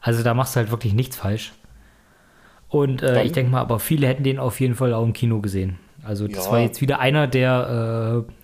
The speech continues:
Speaker 1: wo die SpongeBob-Kurve nach oben gezeigt hat. Also das war
Speaker 2: Ja.
Speaker 1: schon einer der besseren.
Speaker 2: Harte Zeiten für Kinofreunde, aber wir halten durch, Tino, ne?
Speaker 1: Ja,
Speaker 2: Ihr könnt
Speaker 1: genau.
Speaker 2: uns immer hören.
Speaker 1: Ich komm, da komm ich dann auch gleich noch mal dazu, dass ich noch mal im Kino war.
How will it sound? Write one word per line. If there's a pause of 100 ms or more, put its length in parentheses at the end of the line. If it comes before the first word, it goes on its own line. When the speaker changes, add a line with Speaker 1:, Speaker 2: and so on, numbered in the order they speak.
(160)
Speaker 1:
wo
die
SpongeBob-Kurve
nach
oben
gezeigt
hat. (720)
Also
das
war
Speaker 2:
Ja.
Speaker 1:
schon
einer
der
besseren. (720)
Speaker 2:
Harte
Zeiten
für
Kinofreunde,
aber (100)
wir
halten
durch,
Tino,
ne?
Speaker 1:
Ja,
Speaker 2:
Ihr
könnt
Speaker 1:
genau.
Speaker 2:
uns
immer
hören.
Speaker 1:
Ich
komm, (340)
da
komm
ich
dann
auch
gleich
noch
mal
dazu,
dass
ich
noch
mal
im
Kino
war.